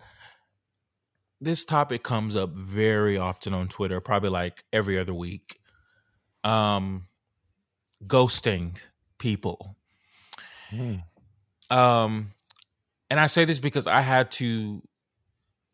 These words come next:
Speaker 1: send a text today because I went on a date with somebody and it didn't hit like I thought it was.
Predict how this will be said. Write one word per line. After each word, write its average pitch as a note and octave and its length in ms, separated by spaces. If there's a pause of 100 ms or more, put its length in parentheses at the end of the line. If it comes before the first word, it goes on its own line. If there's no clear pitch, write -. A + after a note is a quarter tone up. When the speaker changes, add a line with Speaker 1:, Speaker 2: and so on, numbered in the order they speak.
(240)
Speaker 1:
send A#2+ 260
a A2+ 40
text - 340
today G2 280
because F#2+ 840 (360)
I A2+ 120
went A2+ 200
on A2 80
a G#2+ 80
date G2+ 180
with F#2+ 140
somebody F#2+ 500
and F#2+ 420 (1300)
it B2+ 140
didn't E3+ 240
hit D#3+ 360
like A#2 180
I A#2 100
thought C#3 220
it A2+ 80
was. G2 520